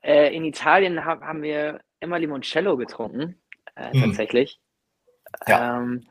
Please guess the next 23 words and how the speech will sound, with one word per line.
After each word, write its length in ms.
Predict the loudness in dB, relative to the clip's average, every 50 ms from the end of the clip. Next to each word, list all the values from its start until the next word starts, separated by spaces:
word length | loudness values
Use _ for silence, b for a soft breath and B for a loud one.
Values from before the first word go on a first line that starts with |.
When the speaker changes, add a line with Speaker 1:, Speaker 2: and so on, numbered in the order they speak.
| _ _ _ _ -2
Speaker 1:
Ramazzotti 480 | 0 2 2 2 4 4 4 4 6
hatte 180 | 4 4 4 2
ich 120 | 0 0
einmal 260 | 0 0 2 2 0 0
probiert, 480 | -2 -2 2 4 4 4 4 0 -8 -20 _ _ _ _ _ -18
äh, 80 | -18 -16 -16 -18 -20 -20 -20 -20 _ _ _ _ _ -20 -20 _ _ _ _ _
war 420 | 2 4 4 6 4 4 2 0 -4 -8 -8
jetzt 260 | -8 -8 -8 -8 -10
nicht 160 | -10 -8 -4
mein 240 | -2 0 0 -2 -2
Favorit, 560 | -4 -4 -2 0 2 2 0 0 0 -6 -12 -12
aber 440 | -8 -4 0 2 2 2 0 -2 -4 b b b b b b b b b b _ _ _ _ -18 _ 0
falls 200 | 0 0 0 0
man 100 | -2 -2
sich 140 | -2 -4
sieht, 200 | -2 -4 -4 -4
kann 140 | -2 -2 0 0
man 80 | 0
ja 60 | 0
gerne 300 | 0 0 2 2 2 2
drauf 180 | 4 2 4 2
anstoßen, 560 | 0 -2 -2 -6 -4 -4 -4 -4 -6 -10 -12
Finny. 440 | -10 -8 -8 -6 -6 -8 -10 -12